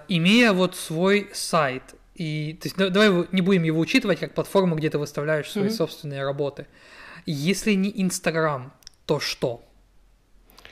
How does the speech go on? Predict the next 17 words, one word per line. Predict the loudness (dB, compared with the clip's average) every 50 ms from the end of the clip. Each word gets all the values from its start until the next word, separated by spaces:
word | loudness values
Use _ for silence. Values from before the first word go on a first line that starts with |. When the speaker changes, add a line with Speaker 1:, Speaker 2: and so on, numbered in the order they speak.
| -20 _ _ _ _ _ _ -20 _ _ _ _ _ _ -20 -20 _ _ _ -2
Speaker 2:
То | 0
есть | 0 0 0
ты | 0
имеешь | 0 0 0
в | 0
виду, | 0 0 0
есть, | 2 2 2 0 0
куда | -2 2 4 4 4
бы | 4 4
я | 2 2
ушла, | 2 0 0 2 2 2
если | 2 0 -2
б | 0
завтра | 2 0 2 2 0 -2
Instagram | -2 -4 -4 -6 -4 -2 -2 -2
рухнул? | -2 -2 -4 -4 -6 -6 -6 -8 -14 -20 -20 -20 -20 _ _ _ _ _ -20 -20 _ _ _ _ _ _ -20 -20 -20 -20 _ _ -4
Speaker 1:
Ну, | 0 2 4 4 4 2